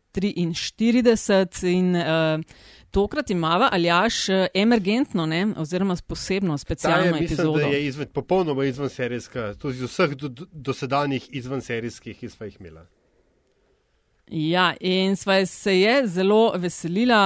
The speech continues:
Speaker 1: eh, povezana je z vsem aktualnim dogajanjem. Kar nekaj epizod v podcastih, ki jih delava, sva te dni na to temo,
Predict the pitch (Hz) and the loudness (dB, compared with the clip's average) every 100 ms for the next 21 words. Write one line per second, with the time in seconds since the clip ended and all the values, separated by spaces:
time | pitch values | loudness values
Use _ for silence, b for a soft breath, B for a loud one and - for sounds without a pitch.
0 | 180 170 170 160 165 175 196 202 180 175 | 4 0 -4 -4 -2 0 0 0 2 2
1 | 170 165 156 160 156 190 196 190 165 - | 0 -2 -2 -2 -2 -2 0 -2 -6 -2
2 | 165 165 196 156 147 156 180 233 220 165 | 0 0 0 0 0 0 2 2 2 0
3 | 165 220 208 208 214 185 165 147 170 208 | 0 2 2 2 0 -2 -2 -2 -2 -2
4 | - 165 156 - 151 - 147 151 - - | -8 -8 -6 -2 -4 -4 -8 -8 -10 -8
5 | 175 156 139 170 220 196 165 170 - 185 | -6 -6 0 2 2 2 -2 -6 -2 0
6 | 185 190 170 175 170 190 196 | 2 0 0 -4 -2 0 2